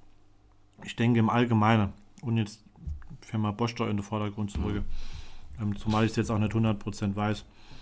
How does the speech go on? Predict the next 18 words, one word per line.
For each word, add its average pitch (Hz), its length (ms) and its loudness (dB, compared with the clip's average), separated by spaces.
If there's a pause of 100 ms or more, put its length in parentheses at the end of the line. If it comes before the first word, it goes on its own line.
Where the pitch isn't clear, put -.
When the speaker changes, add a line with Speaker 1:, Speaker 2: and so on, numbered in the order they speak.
(400)
Speaker 1:
ähm, 104 240 2
ist 113 180 -6
das, 117 180 0
denke 117 240 2
ich, 110 200 -2
in 113 200 2
Unternehmen 113 760 4 (380)
einfach 127 280 8
ein 117 160 4
wichtiges 123 460 0
Thema, 110 320 6
dass 101 160 -2
man 107 120 2
sich 104 240 0
um 110 120 0
die 104 120 0
Mitarbeiter 107 600 0
kümmert 185 500 6